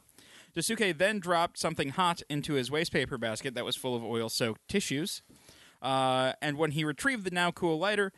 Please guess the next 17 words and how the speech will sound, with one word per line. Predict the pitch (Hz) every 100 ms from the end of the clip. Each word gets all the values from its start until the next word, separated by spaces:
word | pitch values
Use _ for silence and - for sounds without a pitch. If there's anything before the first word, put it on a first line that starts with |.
| - - -
and | 156 151 147 147 139
he | 147
lit | 156 147
up | 151
his | 135
cigarette, | 208 180 190 226 - -
uh, | 143 139
he | 143 170
did | 156 202
not | 220 196
notice | 220 247 226 -
that | 226 226 -
the | 233 226
waste | 233 226
paper | 220 196
basket | 185 180 180 147
had | 139 139 131